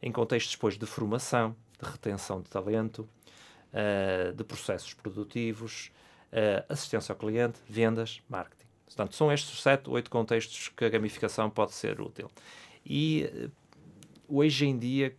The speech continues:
quase todas as empresas que usam s-, intra-, as suas intranets, os seus sistemas internos, já usam a gamificação como forma de envolver os seus colaboradores.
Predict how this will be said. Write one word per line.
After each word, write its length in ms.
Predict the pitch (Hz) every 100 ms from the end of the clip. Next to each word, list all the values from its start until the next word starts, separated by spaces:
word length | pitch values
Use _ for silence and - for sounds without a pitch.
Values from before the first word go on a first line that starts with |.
| -
quase 400 | 151 151 143 -
todas 440 | 143 131 123 110
as 100 | 113
empresas 640 | 110 110 104 104 98 101 -
que 220 | - 117
usam 260 | 117 101
s-, 240 | 101 - - 107
intra-, 300 | 98 98 98
as 80 | 95
suas 240 | - 104 104
intranets, 520 | 104 104 117 110 -
os 80 | -
seus 160 | 104
sistemas 400 | - - 98 90
internos, 560 | 98 90 98 98 120 - - - - - -
já 340 | 98 120 127
usam 480 | 117 120 117 131 156
a 80 | 120
gamificação 800 | 113 110 107 110 110 - 101 107
como 200 | 113 107
forma 420 | - 104 104 110
de 100 | 113
envolver 460 | 113 104 101 104 104
os 120 | -
seus 180 | 101 -
colaboradores. 680 | 107 98 98 107 - -